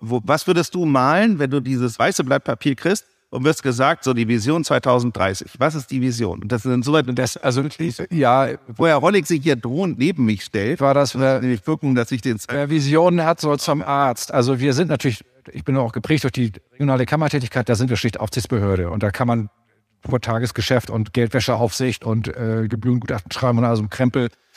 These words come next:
Speaker 2: den wir da machen, der ja auch furchtbar wichtig ist, nicht ständig irgendwelche Visionen entwickeln. Was mein Anliegen eher ist, wir müssen die Anwälte motivieren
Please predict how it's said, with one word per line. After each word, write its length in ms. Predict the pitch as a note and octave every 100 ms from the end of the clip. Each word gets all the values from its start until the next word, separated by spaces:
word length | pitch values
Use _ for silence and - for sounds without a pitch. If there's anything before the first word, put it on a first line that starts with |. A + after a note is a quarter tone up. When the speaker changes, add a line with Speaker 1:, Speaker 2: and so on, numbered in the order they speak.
| -
Speaker 2:
den 120 | C3+
wir 60 | B2
da 100 | A#2
machen, 260 | A#2 B2 B2
der 100 | A#2
ja 140 | A#2
auch 80 | A2+
furchtbar 340 | C3+ A#2+ G#2
wichtig 260 | A#2 C#3+ A#2+
ist, 240 | B2+ - - _ _
nicht 140 | A#2 -
ständig 220 | B2+ C3
irgendwelche 320 | A#2 G#2+ A2+
Visionen 380 | A#2 A#2 F3 C3+
entwickeln. 400 | A2 A2+ A2+ A2
Was 260 | A#2+ - - _
mein 480 | C#3+ B2 B2 C#3+ E3+
Anliegen 440 | C3 D3+ D#3+ D3 D3+
eher 260 | D3+ C#3+
ist, 300 | C#3+ D#3 - _ _
wir 80 | C3+
müssen 300 | C3+ C#3+ D3+
die 320 | C#3+ C3 C3+ - -
Anwälte 560 | C#3 D#3+ D#3+ D#3+ D#3
motivieren 880 | C#3+ C#3+ C#3+ B2+ C3 D#3+ E3+ F#3+